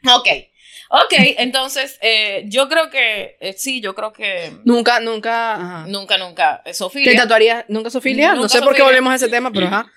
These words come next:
Speaker 2: No me
Speaker 1: Nunca
Speaker 2: acuerdo.
Speaker 1: me tatuaría el nombre de una pareja, definitivamente. ¿Hay
Speaker 2: Ajá.
Speaker 1: algo más que tú nunca, nunca harías?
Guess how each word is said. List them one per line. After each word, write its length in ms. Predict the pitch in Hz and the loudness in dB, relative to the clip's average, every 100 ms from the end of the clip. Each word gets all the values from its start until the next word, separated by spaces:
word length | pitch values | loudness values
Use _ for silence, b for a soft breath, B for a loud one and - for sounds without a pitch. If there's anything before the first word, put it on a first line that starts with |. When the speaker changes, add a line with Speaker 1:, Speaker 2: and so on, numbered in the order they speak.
| b b b b b | b b b b b
Speaker 2:
No 100 | 185 | -2
me 80 | 202 | 2
Speaker 1:
Nunca 220 | 240 247 | 2 2
Speaker 2:
acuerdo. 60 | 247 | 0
Speaker 1:
me 60 | |
tatuaría 420 | 240 233 220 214 208 | 0 -2 -2 -4 -8
el 80 | |
nombre 280 | 202 202 202 | -10 -12 -12
de 40 | 196 | -12
una 140 | 196 | -8
pareja, 380 | 190 226 277 254 | -2 0 0 0
definitivamente. 680 | 226 196 185 196 214 262 254 | -2 -14 -14 -10 -6 -4 0
¿Hay 100 | 247 | 0
Speaker 2:
Ajá. 80 | 277 | 0
Speaker 1:
algo 180 | 294 294 | -2 -6
más 240 | 294 349 | -10 -12
que 140 | 311 | -16
tú 300 | 285 285 415 - | -20 -14 -14 -12
nunca, 340 | 277 311 - | -16 -8 -8
nunca 260 | - - - | -8 -14 -16
harías? 240 | - - | -16 -16